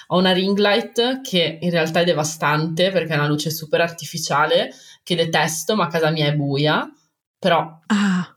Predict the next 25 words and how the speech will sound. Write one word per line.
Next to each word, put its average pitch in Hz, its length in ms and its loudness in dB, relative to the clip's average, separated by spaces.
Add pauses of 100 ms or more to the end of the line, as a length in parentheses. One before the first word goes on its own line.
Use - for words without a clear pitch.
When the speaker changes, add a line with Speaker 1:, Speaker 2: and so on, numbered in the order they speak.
Speaker 1:
prossimamente 185 1080 0 (280)
andrò 190 280 2
in 185 80 2
una 170 160 0
casa 175 240 2
molto 190 320 0
luminosa 160 560 0
e 202 60 0
sono 156 220 -4
molto 196 260 0
felice 170 440 -2
perché 170 220 0
so 165 160 -4
che 165 100 -2
avrà 160 160 0
un 156 100 2
impatto 156 600 -2
forte 139 460 -2
anche 143 180 -2
sul 156 160 -6
mio 147 140 0
benessere 139 500 -2
psicologico. - 840 -6 (200)
Speaker 2:
Molto 170 400 0
bene. 151 500 -4